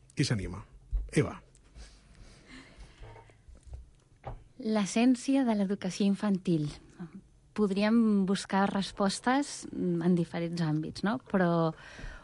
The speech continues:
Speaker 2: una de les parts més fonamentals per mi, eh, de l'educació infantil és assentar els hàbits i posar les bases perquè després puguin aprendre. I això, eh, que pot semblar complicat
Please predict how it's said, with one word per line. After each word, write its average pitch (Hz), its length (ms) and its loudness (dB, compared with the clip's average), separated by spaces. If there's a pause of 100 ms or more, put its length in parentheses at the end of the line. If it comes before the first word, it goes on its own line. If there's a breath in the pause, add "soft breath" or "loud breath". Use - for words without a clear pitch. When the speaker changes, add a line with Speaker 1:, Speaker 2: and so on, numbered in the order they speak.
(340 loud breath)
Speaker 2:
una 220 240 4
de 233 120 4
les 180 680 2 (1080)
parts 190 280 2
més 180 160 0
fonamentals 180 760 0
per 170 160 -4
mi, 180 400 0
eh, 165 320 0
de 165 100 0
l'educació 170 480 -4
infantil 185 560 2 (180)
és 190 200 0
assentar 185 640 0 (100)
els 175 280 0
hàbits 185 540 -2 (500 loud breath)
i 175 480 4
posar 180 320 0
les 190 240 0
bases 180 400 -2
perquè 175 320 -4
després 180 540 -2
puguin 180 340 0
aprendre. 165 480 -6 (960 loud breath)
I 214 100 2
això, 226 440 2 (120)
eh, 170 540 2
que 165 100 -6
pot 160 220 -4
semblar 170 340 0
complicat 190 840 -2